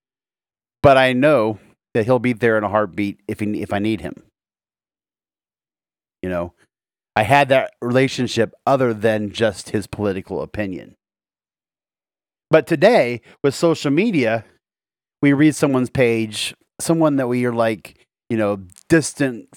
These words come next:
friends with, of friends of friends with, and we think, "Oh, this, this lady has a idiotic opinion about Trump,"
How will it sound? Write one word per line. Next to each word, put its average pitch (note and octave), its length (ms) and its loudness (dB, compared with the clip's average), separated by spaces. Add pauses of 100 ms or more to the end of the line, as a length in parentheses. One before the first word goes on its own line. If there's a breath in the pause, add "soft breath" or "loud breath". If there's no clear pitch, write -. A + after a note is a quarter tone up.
friends C#3 420 0
with, A2+ 140 -2
of G#2+ 200 0
friends C3+ 440 0
of A2+ 160 -2
friends D#3+ 440 -2
with, F#2 400 -8 (760)
and A#2+ 100 -2
we B2 100 0
think, A#2+ 340 -4 (440 soft breath)
"Oh, G#3+ 180 4
this, D3+ 340 -2
this F#3 300 -4
lady D3+ 380 2
has C#3 320 0
a G2 320 -2 (380)
idiotic F3+ 580 4
opinion F3+ 440 0
about B2 320 -2
Trump," E3+ 420 -4